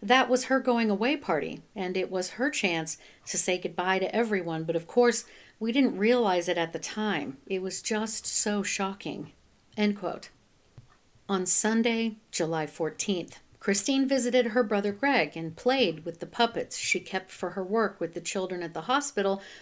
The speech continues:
with his young daughter. All seemed well. She also knew that her beloved grandfather had a doctor's appointment the next day, and her grandmother was driving him there, and therefore they would not actually be watching her show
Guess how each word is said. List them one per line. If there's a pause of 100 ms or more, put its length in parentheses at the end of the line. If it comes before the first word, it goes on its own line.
(180)
with
his
young
daughter. (540)
All
seemed
well. (340)
She
also
knew
that
her
beloved
grandfather
had
a
doctor's
appointment
the
next
day, (340)
and
her
grandmother
was
driving
him
there,
and
therefore (320)
they
would
not
actually
be
watching
her
show